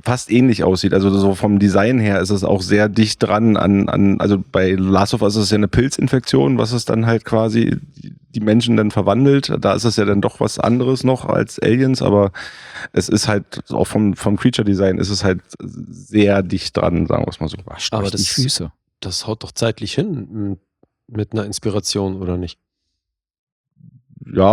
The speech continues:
Speaker 1: aber ich find's halt schade, dass das halt nicht, dass, also das, dafür war er sonst ja eigentlich zu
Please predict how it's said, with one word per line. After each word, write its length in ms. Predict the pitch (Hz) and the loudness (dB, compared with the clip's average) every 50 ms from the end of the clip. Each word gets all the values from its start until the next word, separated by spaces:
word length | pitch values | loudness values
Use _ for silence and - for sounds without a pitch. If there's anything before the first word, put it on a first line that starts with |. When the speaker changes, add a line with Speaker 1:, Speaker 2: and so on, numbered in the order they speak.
| 110 | 4
Speaker 1:
aber 240 | 90 90 95 92 85 | 4 4 2 2 2
ich 240 | 82 - - - - | 0 -2 -6 -8 -4
find's 240 | - 113 113 107 - | 0 0 2 2 2
halt 180 | 95 87 - | 0 -2 -2
schade, 340 | - - 95 92 101 110 107 | -4 -2 0 2 2 2 0
dass 200 | 90 95 90 - | 0 0 -2 -2
das 240 | - 95 90 - - | -4 -6 -4 -4 -4
halt 160 | 92 92 - | -4 -2 -2
nicht, 340 | - 90 - - - - - | -2 -4 -4 -6 -6 -4 -2
dass, 200 | 90 87 - - | -2 -2 -2 -2
also 160 | - 90 87 73 | -2 -2 0 0
das, 380 | 95 90 - - - - _ _ - _ _ _ _ _ _ | 0 -2 -2 -4 -10 -14 _ _ -20 _ _ _ _ _ _
dafür 300 | - 101 - - 117 104 | 0 0 2 2 2 2
war 220 | 95 104 107 104 | 2 2 2 2
er 120 | 107 107 98 | 2 2 2
sonst 340 | 104 104 117 127 - - 127 | 4 4 2 2 2 0 -2
ja 80 | - - | -2 -2
eigentlich 260 | - - - - - | -2 -2 -4 -4 -6
zu 360 | - - 131 127 123 - - | -2 0 2 2 2 0 -2